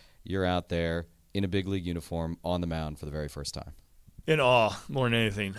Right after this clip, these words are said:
Speaker 2: Um, it's the first time I'd really been in the middle of a baseball field with the third deck with super bright lights. Um, but it was a wonderful day, um, in, in South Florida, bright blue sky, puffy white clouds. And as we sit today, I actually played golf yesterday with Charlie Huff, who
Speaker 1: Ah.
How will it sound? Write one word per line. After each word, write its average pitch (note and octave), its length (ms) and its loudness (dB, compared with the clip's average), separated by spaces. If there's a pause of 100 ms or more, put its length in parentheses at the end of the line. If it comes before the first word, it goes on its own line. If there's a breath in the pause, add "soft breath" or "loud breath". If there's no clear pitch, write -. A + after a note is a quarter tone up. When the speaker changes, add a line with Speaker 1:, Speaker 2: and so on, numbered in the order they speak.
Speaker 2:
Um, G#2 300 -4
it's G#2 80 -8
the - 80 -8
first B2 180 -2
time A#2+ 180 2
I'd A2 140 0
really A2+ 240 2
been A2+ 480 0
in A#2 140 -6
the A2 40 -2
middle C3 220 4
of B2 60 2
a B2 60 2
baseball A#2 420 4
field A#2+ 260 0
with G#2+ 120 0
the G#2 60 -6
third A#2+ 320 0
deck A2 300 4
with G2+ 140 -4
super A#2 240 0
bright G#2+ 260 2
lights. G#2 580 2
Um, F#2+ 380 -6
but B2 140 -6
it A2+ 260 -4
was G#2+ 120 -4
a G#2+ 40 -2
wonderful A2 460 0
day, G2 420 0
um, F#2+ 480 -6
in, G2+ 80 -10
in G2 80 -8
South G2+ 320 -2
Florida, G2 380 0
bright G#2+ 280 0
blue G#2+ 160 -4
sky, G2 540 -2
puffy G#2+ 300 -2
white G2 260 -4
clouds. F#2+ 500 -4 (460 loud breath)
And C3 140 2
as B2 100 4
we A#2+ 80 2
sit D3 240 4
today, B2 380 6
I A2 200 4
actually A2+ 280 0
played G#2 240 0
golf A2 580 4
yesterday G#2 460 0
with G2 140 -2
Charlie G#2+ 280 2
Huff, F#2+ 300 -4
who G#2+ 100 -4
Speaker 1:
Ah. G#3 320 0